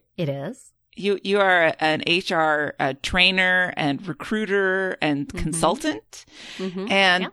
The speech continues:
Speaker 2: and I wanted to ask about the decision that led you to start your own business, because I feel like I need the security of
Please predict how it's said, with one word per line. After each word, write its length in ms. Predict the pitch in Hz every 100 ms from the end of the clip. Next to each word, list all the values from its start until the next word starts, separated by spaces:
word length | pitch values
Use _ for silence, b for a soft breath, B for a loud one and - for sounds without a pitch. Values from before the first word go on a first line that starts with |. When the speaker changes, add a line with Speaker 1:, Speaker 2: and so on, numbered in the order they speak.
| - -
Speaker 2:
and 160 | - 202
I 60 | 220
wanted 320 | 226 247 277
to 140 | 269
ask 320 | 208 294 302 -
about 440 | 208 180 165 156
the 100 | 180
decision 480 | 175 185 220 220 208
that 120 | 156
led 200 | 156 180
you 100 | 214
to 80 | 160
start 320 | 156 - 226 262
your 120 | 208
own 120 | 175
business, 520 | 151 175 247 139 127 -
because 280 | 160 165
I 360 | 156 147 220 -
feel 220 | - 226
like 180 | 196 185
I 140 | 135 190
need 300 | 214 180 -
the 80 |
security 840 | 156 - - 170 175 185 160 139 -
of 340 | 135 139 -